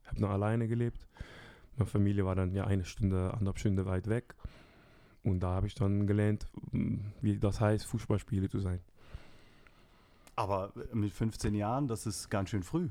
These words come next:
Speaker 2: Also
Speaker 1: Absolut, das war auch nicht einfach natürlich. Die ersten zwei Jahre, ähm,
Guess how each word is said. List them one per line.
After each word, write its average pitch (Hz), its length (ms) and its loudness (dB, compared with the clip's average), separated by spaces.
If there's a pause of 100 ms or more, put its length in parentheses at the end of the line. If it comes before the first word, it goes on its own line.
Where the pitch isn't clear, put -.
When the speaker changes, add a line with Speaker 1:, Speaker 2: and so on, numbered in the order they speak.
(100)
Speaker 2:
Also 95 340 -2 (400)
Speaker 1:
Absolut, 143 420 4
das 113 220 4
war 117 140 6
auch 139 160 4
nicht 160 200 0
einfach 151 360 4
natürlich. 107 340 4
Die 101 180 -2
ersten 110 440 0
zwei 107 220 2
Jahre, 120 540 2
ähm, 110 380 2